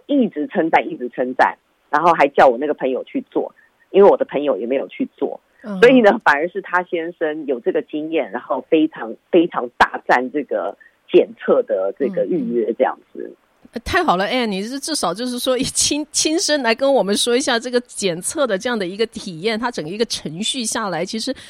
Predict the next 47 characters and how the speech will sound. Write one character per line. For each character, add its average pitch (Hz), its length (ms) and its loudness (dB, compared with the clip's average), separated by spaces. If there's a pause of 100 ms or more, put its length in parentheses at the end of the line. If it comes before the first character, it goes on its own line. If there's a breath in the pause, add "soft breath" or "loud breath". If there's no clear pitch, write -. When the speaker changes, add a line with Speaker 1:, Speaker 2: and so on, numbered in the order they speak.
(180 loud breath)
Speaker 2:
没 240 180 0
有 381 100 0
我 302 220 4
们 175 140 -2
想 160 280 -4
象 262 220 -2
的 202 80 0
那 214 140 -2
么 233 140 -4
可 - 360 -12
怕。 214 260 -2 (380 loud breath)
因 349 100 -10
为 392 200 -4
就 403 160 2
像 403 180 0
你 214 80 -4
刚 277 240 -4
才 226 160 -2
说 269 240 0
的 226 140 -2
那 240 100 -2
个， 226 140 0
在 262 180 -2
那 254 100 -2
个 233 100 -2
鼻 202 220 -10
子 240 160 -6
里 175 160 -4
头 165 240 -6
试 247 240 -4
纸 160 340 -10
要 196 280 0
采 170 260 -8
样 233 260 -2
的 190 100 -2
时 196 160 -2
候， 208 180 -2 (300 loud breath)
哎， 330 120 0
我 254 160 0
就 480 140 -2
觉 269 160 -2
得 370 80 0
好 233 340 0
可 269 240 -2
怕， 294 220 -2
说 349 140 -4
你 220 260 -6